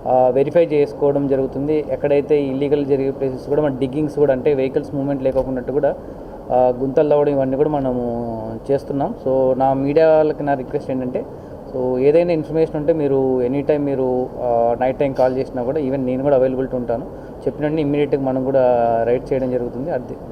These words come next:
అదే కాకున్నట్టుగా రెవెన్యూ డిపార్ట్‌మెంట్, మైనింగ్ డిపార్ట్‌మెంట్, పోలీస్ డిపార్ట్‌మెంట్ కూడా మనం జాయింట్ రైడ్స్ కూడా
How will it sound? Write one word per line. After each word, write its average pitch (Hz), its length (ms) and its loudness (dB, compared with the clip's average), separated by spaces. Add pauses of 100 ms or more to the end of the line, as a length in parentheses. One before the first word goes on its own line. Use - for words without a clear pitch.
(300)
అదే 143 160 4
కాకున్నట్టుగా 151 760 0
రెవెన్యూ 139 360 2
డిపార్ట్‌మెంట్, 139 480 0
మైనింగ్ 131 360 -2
డిపార్ట్‌మెంట్, 131 560 -2
పోలీస్ 127 180 -2
డిపార్ట్‌మెంట్ 127 460 0
కూడా 143 280 2 (440)
మనం 120 540 -4
జాయింట్ 156 280 4
రైడ్స్ 151 280 2
కూడా 151 180 4